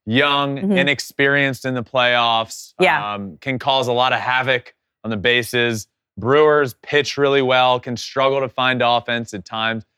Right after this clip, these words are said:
Speaker 1: If there's ever a good matchup for the D-backs in the playoffs, I do believe it is against the Brewers. Uh, I, I imagine a world in which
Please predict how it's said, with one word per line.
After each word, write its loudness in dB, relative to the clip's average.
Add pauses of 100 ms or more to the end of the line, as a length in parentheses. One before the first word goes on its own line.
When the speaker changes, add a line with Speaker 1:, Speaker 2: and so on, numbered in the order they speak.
(340)
Speaker 1:
If -6
there's 2
ever 4
a 4
good 2
matchup 0
for 2
the -2
D-backs 0
in -8
the -6
playoffs, 0
I 2
do 0
believe 2
it 2
is 0
against -2
the -6
Brewers. 0 (280)
Uh, 0
I, 4
I 0
imagine 0
a -2
world 2
in -2
which -2